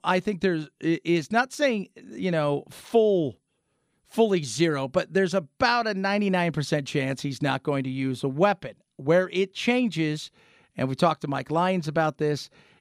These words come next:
is when he gets to a point where the desperation is sunk in and you look at something like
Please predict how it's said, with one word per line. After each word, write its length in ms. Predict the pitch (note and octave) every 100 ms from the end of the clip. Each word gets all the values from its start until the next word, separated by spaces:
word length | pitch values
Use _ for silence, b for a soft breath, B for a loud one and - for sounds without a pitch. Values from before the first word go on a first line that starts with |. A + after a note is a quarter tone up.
| _
is 640 | E3 E3 D#3+ D#3 D3+ - -
when 420 | - C#3+ E3+ F#3 F#3
he 220 | D#3+ F3+
gets 300 | E3+ E3+ -
to 160 | F3
a 40 | D#3
point 380 | - D3 D3 -
where 480 | C#3 D3 D3 C#3 C#3 -
the 120 | C#3
desperation 800 | A#2+ E3 D#3+ - D#3 D3+ - D3
is 100 | C3+
sunk 320 | - D3 B2+
in 240 | D3 C3+ C3+
and 180 | C#3 C3+
you 120 | D3
look 240 | D3+ D#3
at 100 | E3
something 380 | - C#3+ C3 C#3
like 320 | C3+ C3 A#2+